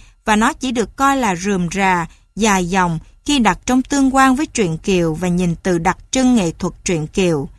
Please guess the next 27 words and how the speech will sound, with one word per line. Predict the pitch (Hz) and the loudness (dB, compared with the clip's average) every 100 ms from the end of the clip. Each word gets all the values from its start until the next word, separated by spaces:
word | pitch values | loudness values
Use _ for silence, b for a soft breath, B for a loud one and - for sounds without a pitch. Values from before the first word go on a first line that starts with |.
| _ _ _ | _ _ _
Trên | 247 233 | 0 0
thực | 220 - - | 0 -8 -4
tế, | 202 214 320 b b - | 0 0 -2 b b -4
nếu | 339 | -2
sự | - 359 | 0 0
so | - 285 285 | 0 0 0
sánh | - 277 | 0 -2
chỉ | - 240 | -4 -8
coi | - 285 | -4 -4
trọng | 285 226 170 | -2 -4 -4
tư | - 269 277 | -4 -4 -2
duy | 247 277 | -2 -2
văn | 254 277 269 | -2 -2 -2
xuôi | - 277 | -2 -4
tự | - 180 | -4 -4
sự, | 160 - 156 151 b b _ _ _ _ _ _ _ _ _ _ _ | -2 -2 -4 -6 b b _ _ _ _ _ _ _ _ _ _ _
coi | 285 285 | 0 0
trọng | - 196 165 | 0 -4 -4
tuyến | - 247 240 320 | -2 0 0 0
cốt | - 330 - | -2 -4 -2
truyện, | 233 185 156 170 b | -2 -2 -2 -6 b
sự | - 240 180 - | -4 -2 -2 -2
kiện, | 202 165 175 - | -2 -2 -6 -6
nhân | 240 277 277 | 0 2 0
vật, | 240 180 - _ _ | -2 -4 -6 _ _
chi | 269 262 | -4 -4
tiết, | - 294 359 | -2 -4 -4